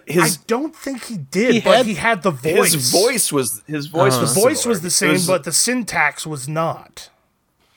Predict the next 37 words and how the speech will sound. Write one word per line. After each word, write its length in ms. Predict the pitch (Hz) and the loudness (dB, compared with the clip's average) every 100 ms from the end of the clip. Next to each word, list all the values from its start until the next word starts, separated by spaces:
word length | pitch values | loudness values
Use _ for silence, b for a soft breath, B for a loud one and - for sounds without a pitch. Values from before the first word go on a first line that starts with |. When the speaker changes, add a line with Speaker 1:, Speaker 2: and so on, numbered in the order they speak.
| _ | _
Speaker 1:
Yeah, 340 | 113 110 98 92 - | -10 -6 -6 -8 -16
yeah. 300 | 101 104 107 95 _ _ _ _ _ _ - | -16 -10 -8 -10 _ _ _ _ _ _ 0
I 60 | |
wonder 200 | 226 294 | 2 2
if 80 | 247 | 2
that's 180 | 170 151 | 0 0
just 220 | 156 - | -2 -2
a 60 | 120 | -2
failure 600 | - 120 123 139 131 120 | 0 2 4 4 2 2
of 260 | - 90 | 0 -2
the 80 | 90 | -6
writers. 800 | 82 90 98 110 107 101 - - b b - | -4 -2 -2 -2 -6 -6 -10 -12 b b -10
Speaker 3:
It's 180 | 175 | -6
gotta 240 | - 160 131 | 0 0 0
be. 140 | 85 | -4
It's 100 | 113 | -8
gotta 160 | - 202 | -2 0
be 120 | 175 | 0
a 40 | 139 | -2
continuity 560 | 156 120 120 117 92 | -2 -2 -2 -6 -8
error. 300 | - 123 - _ _ _ _ _ - | -16 -18 -20 _ _ _ _ _ -2
Speaker 1:
Or 100 | 160 | 0
maybe 260 | 190 220 208 | 2 2 2
they 120 | 175 | 2
didn't 220 | 165 147 | 0 -2
know 280 | 120 117 135 | 0 2 2
the 120 | 131 | 0
species 600 | 131 - 139 139 151 143 | -4 -2 -4 0 0 0
going 340 | 139 117 107 95 | 0 0 0 -4
into 360 | 101 - 131 | -10 -2 2
it. 160 | 123 - _ _ _ _ _ _ - | 2 0 _ _ _ _ _ _ -10
Like, 240 | 110 101 | -6 -6
they 100 | 107 | -4
weren't 300 | 104 107 - | -4 -4 2
Speaker 3:
I 40 | 214 | 4
mean, 180 | 240 220 | 6 4
Speaker 1:
told. 140 | - | -2